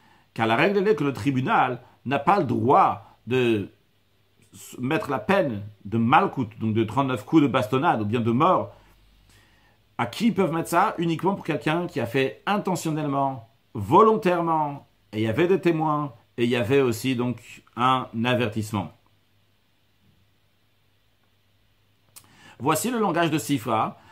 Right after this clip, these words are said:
à propos de celui qui donne un de ses enfants au culte d'idolâtrie qui s'appelle Moler. Le verset dit, Samti an yed panai ba'ishao, que Dieu dit, je vais concentrer mon attention contre cet homme-là. Pourquoi le,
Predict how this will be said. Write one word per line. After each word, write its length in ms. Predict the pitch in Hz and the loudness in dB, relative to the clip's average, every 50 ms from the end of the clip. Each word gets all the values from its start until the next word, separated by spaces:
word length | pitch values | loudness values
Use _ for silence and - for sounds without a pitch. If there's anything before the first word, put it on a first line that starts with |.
| - - _ | -20 -6 _
à 100 | - 143 | 0 0
propos 300 | 143 139 147 - 196 220 | 0 0 -2 0 0 0
de 100 | 214 196 | 0 -2
celui 580 | - - 160 135 139 170 170 156 143 135 131 - _ _ _ _ _ _ | -2 -2 -4 -4 -2 -4 -4 -4 -4 -6 -8 -12 _ _ _ _ _ _
qui 140 | - 127 123 | -10 -8 -2
donne 240 | 110 160 170 175 170 | 2 2 2 2 2
un 80 | 156 151 | -2 -4
de 40 | 147 | -4
ses 180 | 147 131 113 | -4 -2 -2
enfants 500 | 135 131 - 170 185 170 151 143 139 - - - _ _ - | -2 -2 0 0 0 0 0 -2 -6 -10 -14 -20 _ _ -6
au 100 | 143 139 | -6 -6
culte 400 | - - - 208 220 202 - - _ _ _ _ | -4 -4 -2 0 0 0 -4 -8 _ _ _ _
d'idolâtrie 640 | 110 101 110 143 131 139 143 139 127 - - 170 147 | -10 -4 -4 -2 0 2 2 2 0 -2 -4 -6 -4
qui 60 | - | -2
s'appelle 340 | - 135 - 143 143 139 123 | -2 -2 2 2 2 2 2
Moler. 480 | 120 117 123 131 139 135 113 90 90 - - - _ _ _ _ _ _ _ _ _ | 0 0 4 4 6 4 4 2 -2 -8 -14 -20 _ _ _ _ _ _ _ _ _
Le 80 | 120 120 | -2 0
verset 280 | 117 - - 196 214 | 0 0 0 0 0
dit, 200 | 190 196 165 156 | 0 0 -2 -2
Samti 600 | 135 - - - 196 220 226 208 - 180 202 - - | -2 -2 0 2 2 2 2 -2 -4 -6 -6 -4 0
an 220 | - 185 202 196 | 0 0 0 2
yed 220 | 175 180 165 120 - | 0 0 -2 0 0
panai 280 | - 156 160 170 165 | 0 0 0 0 -2
ba'ishao, 460 | 151 127 139 131 147 - - 131 107 104 | -2 -2 0 -2 -2 -2 0 0 0 0
que 120 | 104 113 | 0 -4
Dieu 220 | 104 101 156 180 | -2 0 0 -2
dit, 160 | 175 156 160 127 | 0 -2 -4 -4
je 140 | 101 110 | -2 -2
vais 100 | 110 113 | -4 -4
concentrer 560 | 107 - 202 202 - - 180 180 - - 156 151 | -4 -4 -6 -6 -4 -4 -6 -8 -6 -4 -2 -2
mon 240 | 143 139 143 143 | 0 0 0 0
attention 600 | 139 139 - 135 131 - - 202 220 220 208 160 - - | -2 -2 -2 -4 -6 -6 -4 -4 -4 -4 -4 -6 -10 -14
contre 380 | _ - 180 208 - - - - | _ -6 -4 -4 -4 -6 -12 -16
cet 320 | - - - 135 - - 147 | -16 -8 -8 -8 -4 0 0
homme-là. 520 | 147 143 131 117 113 123 104 - - - _ _ _ _ _ _ _ _ _ _ _ _ - - _ _ _ _ - _ - | 0 2 0 2 0 0 0 -2 -6 -16 _ _ _ _ _ _ _ _ _ _ _ _ -20 -20 _ _ _ _ -20 _ -14
Pourquoi 360 | 110 104 - 190 262 269 226 | -14 -4 0 2 2 2 2
le, 200 | 180 147 113 | 0 -2 -4